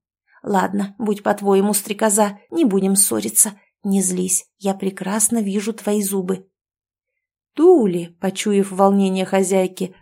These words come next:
проснулся и зарычал, глядя на меня. Ваармая поднесла ладонь к моему лицу,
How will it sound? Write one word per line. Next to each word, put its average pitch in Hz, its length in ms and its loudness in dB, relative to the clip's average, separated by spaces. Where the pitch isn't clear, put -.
проснулся 233 680 0
и 226 180 -6
зарычал, 208 720 0
глядя 185 360 0
на 180 60 -2
меня. 180 420 -4
Ваармая 214 760 0
поднесла 202 580 0
ладонь 190 380 0
к - 100 -12
моему 180 300 -2
лицу, 220 560 -4